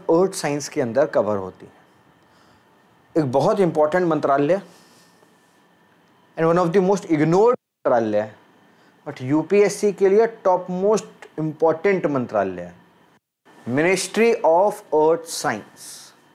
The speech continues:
Ministry of Earth Science की पहली योजना पढ़ेंगे, एसीआरओडबल एस, Atmosphere and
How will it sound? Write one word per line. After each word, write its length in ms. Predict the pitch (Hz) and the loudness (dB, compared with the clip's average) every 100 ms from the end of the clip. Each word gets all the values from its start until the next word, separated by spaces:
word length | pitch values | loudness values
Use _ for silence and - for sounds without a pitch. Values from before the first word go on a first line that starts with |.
| _ _ _ _ _ _ | _ _ _ _ _ _
Ministry 340 | 160 214 - 285 | 0 0 2 2
of 100 | 214 | 4
Earth 200 | 240 240 | 2 2
Science 280 | 233 220 214 | 0 -2 -2
की 140 | 277 | -4
पहली 360 | 254 202 190 220 | -2 0 2 2
योजना 380 | 190 156 160 170 | 4 2 -2 -2
पढ़ेंगे, 420 | 165 156 175 196 - _ _ _ _ - - - _ _ _ _ _ _ - - - - - 180 | 0 0 2 0 0 _ _ _ _ -10 -8 -8 _ _ _ _ _ _ -20 -20 -20 -20 -4 2
एसीआरओडबल 1700 | 220 208 175 - _ _ - 160 165 165 - 170 170 135 180 131 120 | 4 4 0 -8 _ _ -2 2 2 0 -2 0 2 2 2 4 2
एस, 180 | - - | 0 -10
Atmosphere 680 | 143 156 190 214 - 247 240 | -4 0 2 2 0 2 4
and 160 | 214 | 2